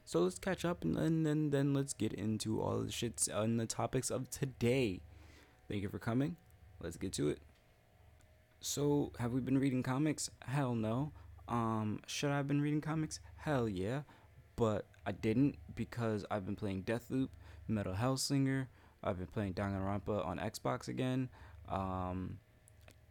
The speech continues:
try to get back into Apex. Uh, let's see, I did a lot. I did quite a lot of things. I organized my comics, though.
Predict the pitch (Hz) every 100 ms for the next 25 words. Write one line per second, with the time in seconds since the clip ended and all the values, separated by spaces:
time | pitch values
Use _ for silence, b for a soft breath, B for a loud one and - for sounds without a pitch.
0 | - - 127 104 104 101 101 85 135 143
1 | 135 - - - B B B - 98 95
2 | 92 95 95 95 92 92 95 101 - 110
3 | 98 101 98 92 87 87 87 - 151 151
4 | - 165 165 160 160 160 - 143 170 113
5 | 107 113 175 160 107 101 104 92 98 95
6 | 95 - 90 123